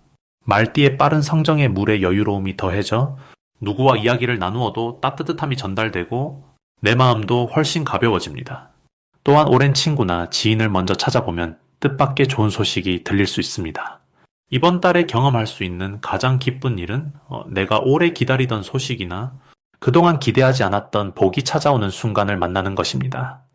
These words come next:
이런 순간은 무속적으로 귀인의 기운이 들어온다고도 합니다. 귀인의 기운은 내게 도움을 주거나 새로운 기회를 가져오는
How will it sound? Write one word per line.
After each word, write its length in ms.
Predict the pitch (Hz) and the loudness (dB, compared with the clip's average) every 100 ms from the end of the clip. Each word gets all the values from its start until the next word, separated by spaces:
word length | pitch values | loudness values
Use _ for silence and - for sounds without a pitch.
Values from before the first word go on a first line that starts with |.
| _ _ _ | _ _ _
이런 260 | 127 139 135 | 4 6 6
순간은 720 | 131 95 90 90 113 160 - - _ _ _ | 2 -2 0 0 2 0 -2 -14 _ _ _
무속적으로 680 | 110 110 156 - 156 131 107 | -4 2 2 2 2 2 0
귀인의 400 | - 127 151 160 | 0 0 2 0
기운이 320 | - 123 131 | 0 -2 -2
들어온다고도 560 | 123 107 107 95 - 92 | -2 -2 -2 -6 -6 -8
합니다. 540 | 104 107 78 80 - _ _ _ _ - | -8 -8 -10 -18 -20 _ _ _ _ -10
귀인의 340 | - 156 185 190 | 2 6 6 4
기운은 400 | 139 139 147 107 | 4 4 4 4
내게 260 | 92 110 | 4 2
도움을 380 | - 104 123 131 | 4 4 6 4
주거나 680 | 131 90 80 101 165 - - _ _ _ | 2 -2 0 0 -2 -4 -16 _ _ _
새로운 420 | - - 165 170 151 | -8 2 4 6 4
기회를 380 | - 139 143 | 4 6 4
가져오는 640 | 131 98 104 127 110 76 | 2 2 2 2 0 -2